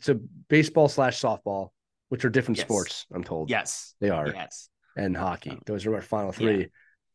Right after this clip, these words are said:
Speaker 1: But
Speaker 2: Yeah, I'm trying to think.
Speaker 1: no
Speaker 2: Volleyball, volleyball is another one of those where, like, tall
Speaker 1: Golf.
Speaker 2: is a, a
Speaker 1: Golf.
Speaker 2: huge advantage.
Speaker 1: This,
Speaker 2: Golf.
Speaker 1: this is a
Speaker 2: Mini
Speaker 1: par
Speaker 2: golf.
Speaker 1: nine.
Speaker 2: Mini golf.
Speaker 1: Mini golf.
Speaker 2: It writes itself.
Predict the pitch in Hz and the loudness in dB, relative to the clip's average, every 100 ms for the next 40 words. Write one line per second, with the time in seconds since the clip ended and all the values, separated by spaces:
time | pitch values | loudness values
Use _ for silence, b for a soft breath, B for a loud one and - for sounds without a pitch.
0 | - 107 104 98 131 160 143 131 131 151 | -2 0 0 -2 0 2 6 6 8 8
1 | 170 151 139 160 175 160 160 139 143 143 | 6 4 4 6 6 6 6 6 2 2
2 | 143 143 139 139 127 131 127 120 123 117 | 2 2 2 0 0 -2 -4 -2 -4 -4
3 | _ - 131 127 127 127 117 113 139 135 | _ 0 6 8 8 6 -2 -2 6 8
4 | 202 208 277 127 - - 123 113 123 120 | 8 6 -4 -4 -8 -10 -10 -2 -2 0
5 | 127 110 b b b - 226 294 - - | -2 -6 b b b -12 2 4 2 -2
6 | - 156 254 285 233 349 370 370 262 202 | 0 4 6 6 8 8 10 10 12 10
7 | 202 151 226 359 392 359 311 226 143 98 | 10 6 6 4 6 4 4 4 4 0
8 | 151 180 277 185 131 127 113 330 330 339 | 0 2 2 -2 -2 0 2 2 2 8
9 | 359 349 - 302 - - - 392 320 226 | 8 8 2 -2 0 0 8 10 10 8
10 | 131 | 4